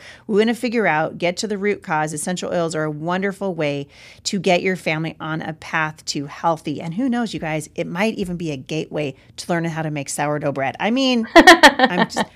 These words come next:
Speaker 1: I'm just, I'm just saying. Melissa Crabtree, I've loved having you on the show. I love it 'cause I get to see you almost every day of the week now.
Speaker 2: I know. It's
Speaker 1: Um,
Speaker 2: fun. We have a happy
Speaker 1: it's
Speaker 2: office here.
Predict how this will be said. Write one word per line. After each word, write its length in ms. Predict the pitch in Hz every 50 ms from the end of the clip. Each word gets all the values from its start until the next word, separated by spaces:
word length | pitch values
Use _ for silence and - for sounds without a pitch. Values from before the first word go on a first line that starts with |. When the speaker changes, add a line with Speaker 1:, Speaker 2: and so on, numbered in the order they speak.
| -
Speaker 1:
I'm 200 | - 190 180 180
just, 320 | 160 170 165 - - - 185 - -
I'm 160 | 170 165 160
just 220 | 156 165 151 -
saying. 220 | - 156 147 147 170
Melissa 260 | 202 226 226 - 220
Crabtree, 500 | - 233 220 214 214 190 - 233 208 190
I've 140 | 185 156 -
loved 300 | 190 208 220 226 220 -
having 360 | - - 208 226 214 214 208
you 160 | 208 196 180 - - - - - - - -
on 220 | - 220 262 294 277
the 80 | 277
show. 260 | 277 - - 285 302
I 140 | 254 254 277
love 180 | 277 320 403 453
it 100 | 381 -
'cause 140 | - - 269
I 80 | 262
get 180 | 254 285 320 -
to 80 | 311 294
see 260 | - - 302 330 349
you 160 | 330 262 -
almost 420 | - 233 277 370 415 381 339 - -
every 280 | 285 311 - 349 311 262
day 260 | - 254 285 339 -
of 160 | - 233 -
the 100 | - 214
week 440 | 196 185 202 269 415 494 - - 220
now. 420 | 190 170 160 147 156 202 247 214
Speaker 2:
I 120 | 233 254 277
know. 520 | 285 320 349 415 440 381 330 277 240 226
It's 200 | 220 202 196 190
Speaker 1:
Um, 80 | 185 190
Speaker 2:
fun. 280 | 190 180 165 165 175
We 60 | 190
have 100 | 208 202
a 60 | 190 175
happy 300 | 185 175 170 - 170 -
Speaker 1:
it's 220 | - 214 214 -
Speaker 2:
office 140 | 196 190 -
here. 280 | - - - 214 -